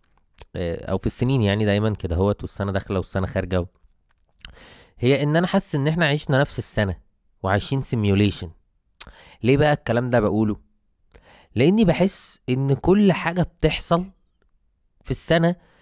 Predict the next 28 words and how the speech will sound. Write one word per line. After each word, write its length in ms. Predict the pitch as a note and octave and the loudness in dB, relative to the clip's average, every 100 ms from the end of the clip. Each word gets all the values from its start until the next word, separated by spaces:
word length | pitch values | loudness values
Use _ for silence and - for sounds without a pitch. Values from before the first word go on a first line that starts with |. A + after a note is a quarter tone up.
| _ | _
هي 160 | C3+ D3+ | 2 2
حصلت 420 | - - A#3+ A3 | 2 0 0 0
السنة 380 | E3 - G3+ A3+ | -4 0 0 2
اللي 160 | G3 C#3+ | 2 2
فاتت 340 | F3+ G3 - | 0 0 0
وبتحصل 480 | C3+ - F3+ - C3+ | 0 0 -4 0 0
السنة 420 | A2+ - A2 G#2+ | 0 -2 0 0
دي. 180 | F#2 E2+ _ _ _ _ _ - - | -2 -8 _ _ _ _ _ -20 -16
السنة 320 | - E3 F#3 | -2 2 2
بتبدأ 500 | - D#3 D3+ D#3+ D#3+ | 2 0 2 0 0
بإنجازات 1080 | A#2 B2+ D3 D3+ D3+ C#3 A#2+ B2+ A2+ B2+ C#3 | 2 4 6 6 6 4 2 0 0 0 -2
السنة 360 | A#2+ C3 C#3 C#3+ | -2 0 4 4
والأهداف 580 | A#2 G2 G2+ B2 C3 | 4 2 2 2 2
والتخطيط 600 | G#2+ - G#2+ - A#2 B2 | 0 -2 -6 -4 -2 0
والمش 300 | A#2 G2+ - | 0 -2 -2
عارف 280 | G2+ G#2+ - | -2 -2 -4
مين، 180 | G2 F2+ - - - - - | -8 -8 -14 -20 -20 -16 -2
نهدى 300 | A#2+ C3 A#2+ | 0 2 0
شوية 720 | - A#2 C3 C#3 D3 C#3+ D3 | 2 2 2 4 4 6 6
وندخل 680 | C3+ A2+ B2+ - - C#3+ C#3+ | 4 2 0 -2 0 0 0
في 280 | - A#2+ B2+ | -2 -2 -2
مش-، 160 | B2 A2 - | -4 -6 -2
ترند 380 | A2+ B2 B2+ A#2 | 0 0 0 -2
مش 200 | G#2+ A2 | 0 -2
عارف 260 | A2+ A2+ | -2 -2
عامل 240 | G2+ A#2 G#2+ | -2 -2 -2
إزاي، 640 | F#2 G2+ A#2 C3+ C#3+ C3+ | -2 0 2 2 2 0
و-، 200 | A2 | 0